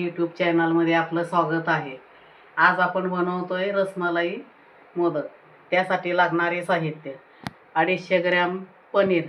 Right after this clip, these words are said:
मॅश करून घेतलेलं आहे, दोन ते अडीच चमचे साखर,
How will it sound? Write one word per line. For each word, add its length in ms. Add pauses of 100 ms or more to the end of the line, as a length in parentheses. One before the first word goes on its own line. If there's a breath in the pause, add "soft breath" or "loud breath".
(120)
मॅश 320
करून 240
घेतलेलं 440
आहे, 300 (2250)
दोन 200
ते 100
अडीच 380
चमचे 340
साखर, 400